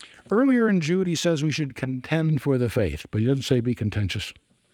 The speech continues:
They're different issues. Now, incidentally,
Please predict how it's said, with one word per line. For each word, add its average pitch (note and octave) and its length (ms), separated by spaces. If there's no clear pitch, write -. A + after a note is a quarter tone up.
They're F2+ 80
different F#2+ 320
issues. - 340
Now, C#3 140
incidentally, E3 560